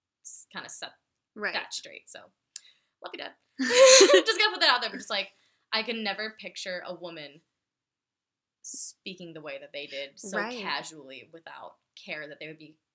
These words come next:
Speaker 1: you know, they would be taken for something else.
Speaker 2: Exactly. I think the first time that I had that realization,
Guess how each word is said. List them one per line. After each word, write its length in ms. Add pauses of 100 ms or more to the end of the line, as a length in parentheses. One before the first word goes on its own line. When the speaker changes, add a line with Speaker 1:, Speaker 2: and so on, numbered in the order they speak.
(160)
Speaker 1:
you 100
know, 260 (240)
they 80
would 80
be 80
taken 380
for 120
something 360
else. 380
Speaker 2:
Exactly. 720 (580)
I 80
think 240
the 80
first 220
time 100
that 140
I 420 (260)
had 320
that 360 (340)
realization, 800